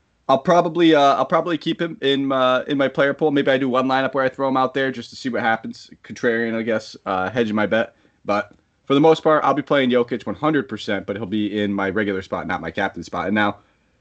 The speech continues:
the other options when I'm looking over here on this Denver team are the other guys. It's gonna be the backcourt.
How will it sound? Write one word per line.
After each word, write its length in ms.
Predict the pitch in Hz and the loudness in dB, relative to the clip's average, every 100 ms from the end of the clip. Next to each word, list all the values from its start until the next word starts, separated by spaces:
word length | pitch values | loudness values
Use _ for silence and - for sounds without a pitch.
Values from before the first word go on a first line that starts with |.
| - | 0
the 140 | 135 | 4
other 180 | 202 214 | 4 6
options 380 | 160 160 135 117 | 4 2 -2 -6
when 100 | 113 | -4
I'm 120 | 110 | -2
looking 260 | 120 120 110 | -4 -4 -6
over 160 | 101 | -6
here 260 | 107 107 104 | -6 -4 -6
on 280 | 95 117 117 | -4 -4 -4
this 180 | 104 104 | -6 -6
Denver 280 | 110 101 98 | -4 -4 -6
team 360 | - 104 95 | -4 -4 -4
are 160 | - 98 | -2 -2
the 120 | 92 | 0
other 180 | 107 120 | 0 2
guys. 240 | 110 110 | 2 0
It's 80 | 110 | 0
gonna 120 | 202 | -4
be 60 | 196 | -2
the 60 | 135 | 0
backcourt. 460 | 113 110 - 80 | 0 0 -4 -10